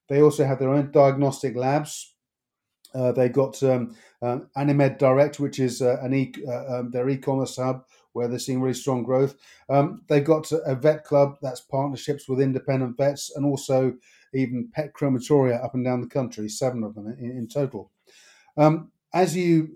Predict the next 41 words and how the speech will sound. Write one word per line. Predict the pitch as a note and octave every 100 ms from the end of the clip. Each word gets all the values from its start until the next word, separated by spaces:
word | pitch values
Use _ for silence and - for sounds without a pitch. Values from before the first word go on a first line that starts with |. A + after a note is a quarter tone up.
| -
as | B2+ C3+
you | C#3
pointed | C#3 D#3 C3+
out, | C#3+ C3+
Jonathan, | D3+ D3 C#3+ C#3+ D3+ -
in | D3 C#3+
their | C3+ C#3 C3
trading | - D3 C#3
update, | C#3 C3+ C3+ C#3+ C#3+ C#3+
um, | C3+ C3+ C3 - _ _ _
sales | - D#3 D3+ D3 C#3 E3+
have | C3
grown | C#3+ C#3 C3+
six | - - D#3+
point | - C#3 C3
three | D3+ B2+
percent | B2+ - C#3 D#3 _
in | - C#3+ C#3
the | C3
four | - C#3+ C3+
months, | C3+ C#3 - - - - B2+
um, | C3 C3 C3 A#2 _ _ _
i-, | C3
i-, | D3 C#3+ C#3+ D3
in, | C3+ -
in | C3
the | B2
four | D3 C#3
months, | C#3 C3+ - - B2+
uh, | B2+ B2+ C3 - _ _
um, | A#2 A#2 B2 B2
up, | B2 - -
up | B2
to | - C3
October | B2+ C3+ A#2+
thirty-first. | - B2+ B2 C3 C3 - _ _ _
Um, | B2+ C3+ -
ebitda | D#3 D#3 C3 D3 C3+
margin | C3+ C3+ C3 C#3+ -
also | D3+ D3 C#3 C3+
grew | B2 C3 C3+ C3 A#2+